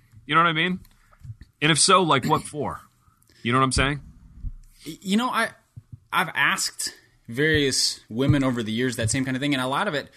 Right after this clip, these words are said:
Speaker 2: from what they have told me, is there's a, there's a very different relational, uh, dynamic there where, like, if, if you found out that I was doing something I shouldn't do, whether, I mean, it could be,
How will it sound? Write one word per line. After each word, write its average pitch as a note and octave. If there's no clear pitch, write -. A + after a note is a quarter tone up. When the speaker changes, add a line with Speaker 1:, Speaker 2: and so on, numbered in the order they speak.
Speaker 2:
from E3
what B2+
they D3+
have C#3+
told C3
me, G2+
is B2+
there's C3
a, B2+
there's C3
a C3
very D3
different C#3+
relational, G#2+
uh, C3
dynamic B2
there A#2
where, A#2+
like, B2
if, C3+
if C#3
you F#3+
found D#3
out C#3
that A2+
I A#2
was B2+
doing B2+
something B2
I G#2+
shouldn't A2+
do, B2
whether, A#2
I A2+
mean, B2
it A2+
could A#2+
be, A2+